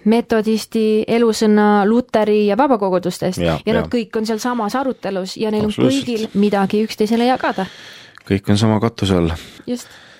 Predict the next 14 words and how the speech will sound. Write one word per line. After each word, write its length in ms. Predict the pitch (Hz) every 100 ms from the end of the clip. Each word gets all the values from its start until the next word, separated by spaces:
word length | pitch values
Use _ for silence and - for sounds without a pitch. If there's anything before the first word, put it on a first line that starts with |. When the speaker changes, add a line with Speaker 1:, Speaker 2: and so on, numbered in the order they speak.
| - _ _ _ _ _
Speaker 1:
Ma 80 | 233
arvan, 180 | 262 294
et 140 | 214
meil 160 | 226 240
on 100 | 226 214
olnud 320 | 220 196 - -
umbes 480 | 214 196 185 185 -
kuuskümmend, 460 | 254 262 - 196
seitsekümmend 400 | 226 226 196 185 208
erinevat 440 | 214 180 185 -
kogudust 420 | 202 190 170 170
esindatud 460 | 190 185 175 170 - 185
ülistusalfadel. 640 | 180 - 92 - - - -
Speaker 2:
Vau, 220 | - 82